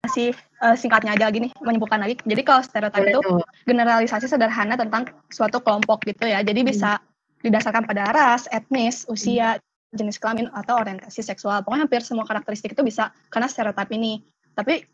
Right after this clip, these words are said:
Speaker 1: yang tadi udah dibilangin juga bisa positif, ada bisa negatif juga gitu. Nah,
Speaker 3: Hmm.
Speaker 1: sedangkan kalau prejudice itu adalah tadi prasangka yang mengacu pada keyakinan, pikiran, perasaan, dan sikap yang dimiliki seseorang tentang suatu kelompok. Nah, kalau ini biasanya negatif, contohnya seksis tadi yang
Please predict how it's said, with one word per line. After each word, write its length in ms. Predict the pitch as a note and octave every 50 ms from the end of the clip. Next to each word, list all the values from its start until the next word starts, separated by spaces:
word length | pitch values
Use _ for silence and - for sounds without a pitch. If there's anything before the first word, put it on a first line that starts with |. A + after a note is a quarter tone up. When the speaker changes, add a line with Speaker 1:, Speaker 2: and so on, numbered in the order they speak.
| _ -
Speaker 1:
yang 220 | C#4+ B3 A3+ A#3
tadi 280 | A3+ A3 G#3+ A#3 A#3 A#3
udah 120 | A3 A3
dibilangin 480 | G#3+ A3+ G#3+ A#3 G#3+ G#3+ G#3+ A3 A3 A3
juga 280 | G#3+ B3+ A#3+ C#4 C4+ B3+
bisa 300 | A3 G#3+ G#3+ - G#3 G3+
positif, 400 | - - G#3 - - C4+ D4+ D4 -
ada 340 | - A3+ G#3 G3+ - G#3 G3+
bisa 200 | G3 G3+ - A3
negatif 360 | G#3 G3+ G#3 G3+ G3 G3+ -
juga 360 | - A3+ A#3 A3+ G#3+ G#3+ G3+ -
gitu. 340 | - G#3 G3 - G3 F#3+ F#3 -
Nah, 140 | - G#3+ G3+
Speaker 3:
Hmm. 240 | A3+ G3+ G3+ G3+ G3+
Speaker 1:
sedangkan 380 | - - - A#3+ A#3+ D4 F4 F#4
kalau 160 | E4+ D#4 D4
prejudice 580 | D4 C4 B3 A3+ G#3 A3+ G#3 G3+ G#3 G#3 - A3
itu 260 | G#3+ - - G3+ A3+ D4 - - _ _ _ _ _
adalah 260 | - G#3 A#3 C4 D4 - - _ _ _
tadi 340 | - A#3 A3+ A3+ A#3+ A3+ -
prasangka 480 | - - A#3 A3 A3+ A#3+ G#3 G#3 A3+ A#3+
yang 180 | C4 C#4 C4+
mengacu 280 | C4 B3 G#3+ G#3 G#3 B3+
pada 200 | B3 B3+ A3+ G#3
keyakinan, 600 | - G#3 F#3+ F#3+ - - F#3 F#3+ F#3+ G#3+ C4+ D4
pikiran, 460 | D4 - A#3+ A3 - G3 F#3+ G3+ A#3+ B3+
perasaan, 440 | B3 A3 G3+ G#3 - G3+ F#3+ A3
dan 120 | A#3 A#3 A#3
sikap 340 | - B3+ - - G#3+ A3 A3
yang 140 | - A3 A3
dimiliki 300 | G#3+ G#3 G3 G3 - A3
seseorang 500 | G#3+ - - A3+ G3 G3+ G3 G#3 A3 A#3
tentang 200 | A3+ G#3+ G#3+ A3+
suatu 240 | A#3 - G3+ - F#3+
kelompok. 400 | - G3 G3 G3 G3+ G#3+ G3+ - _ - - - - _
Nah, 100 | - A#3
kalau 140 | A3+ A3+ G#3
ini 120 | G#3+ B3 C4+
biasanya 280 | A#3+ A#3 B3+ C4 B3+
negatif, 500 | A#3 G#3 G3+ G3+ G3+ - A#3+ A#3 A#3 A3+
contohnya 360 | - A3 G#3 G#3 G3+ G3+ A3
seksis 420 | B3 - G#3+ - - - A#3+ A3 A3+
tadi 280 | - G#3 G#3 G3+ G#3+
yang 240 | G#3 G3 F#3+ G#3 G#3